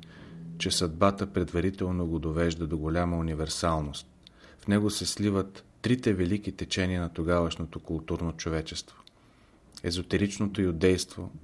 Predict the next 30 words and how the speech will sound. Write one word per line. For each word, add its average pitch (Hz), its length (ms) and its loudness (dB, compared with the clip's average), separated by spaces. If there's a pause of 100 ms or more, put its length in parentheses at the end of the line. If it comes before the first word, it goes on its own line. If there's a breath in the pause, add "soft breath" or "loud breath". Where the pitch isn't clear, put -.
определя 87 560 2
неговия 87 420 2
духовен 82 520 -2
произход. - 560 -4 (640 loud breath)
Чрез - 260 -2
майка 90 320 0
си - 140 -4
той 90 360 0 (400)
изучил 85 520 0
гръцки 85 480 -2
език 80 440 -4
и 90 40 -2
добил 85 320 4
гръцка 90 400 0
култура, 85 520 -4 (360 loud breath)
а 92 40 -2
от 80 120 -2
баща 87 380 0
си - 320 -6
притежавал 85 760 0 (140)
римско 92 420 0
гражданство. 85 680 -2 (920 soft breath)
Сливането 101 680 2
на 82 120 0
юдейството 82 760 2
с 80 80 -6
гръцкото 92 520 0
и 85 60 0
римското 92 480 -2
естество 80 580 -6